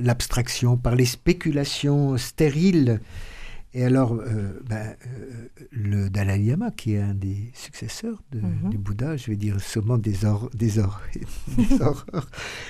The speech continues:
Speaker 1: euh, dit que c'est, c'est pas de ces spéculations stériles, euh, que l'on va pouvoir trouver une, euh, libération pratique.
Speaker 2: Mm.
Speaker 1: Mais ceux qui voudraient s-,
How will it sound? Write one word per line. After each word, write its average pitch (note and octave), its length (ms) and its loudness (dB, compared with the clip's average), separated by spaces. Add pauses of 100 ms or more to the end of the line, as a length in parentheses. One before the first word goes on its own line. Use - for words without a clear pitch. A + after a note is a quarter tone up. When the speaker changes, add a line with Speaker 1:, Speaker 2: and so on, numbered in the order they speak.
(360)
Speaker 1:
euh, A#2+ 100 -2
dit A#2 180 -4
que A#2+ 160 -6
c'est, G2 640 0 (220)
c'est - 260 -8
pas E3 140 -4
de C3+ 100 0
ces B2 180 -2
spéculations A#2+ 760 0
stériles, A#2+ 640 0
euh, G#2 240 0 (460)
que B2 120 -4
l'on A2+ 200 2
va A2 160 0
pouvoir G#2+ 640 -4
trouver A#2+ 400 0
une, A#2+ 320 2
euh, A2+ 400 0
libération B2 680 2
pratique. - 680 -4
Speaker 2:
Mm. F#3 80 -4 (720)
Speaker 1:
Mais - 280 2 (460)
ceux - 220 4
qui D3 320 2
voudraient C#3 300 6
s-, - 280 0